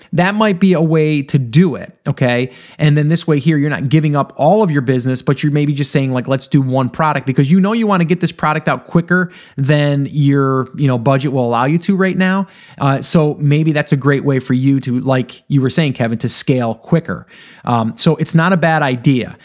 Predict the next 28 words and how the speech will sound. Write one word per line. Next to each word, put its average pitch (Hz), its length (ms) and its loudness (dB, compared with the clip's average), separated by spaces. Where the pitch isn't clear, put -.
It's - 160 0
just - 300 0
you 143 140 2
really 170 260 4
gotta 151 180 -2
be 135 80 -2
careful 143 400 -2
of 117 80 -2
who 147 160 0
you're 123 140 0
doing 131 300 0
it 117 100 -6
with, 123 460 0
and 120 100 -2
I 143 80 4
wouldn't 165 300 4
do 147 180 2
it 139 140 -4
to 139 80 0
where 131 200 0
you're 127 200 0
doing 127 240 0
crazy 127 340 0
numbers. 95 300 -4
I 120 100 0
would 135 140 0
start 127 260 -2
small 135 640 0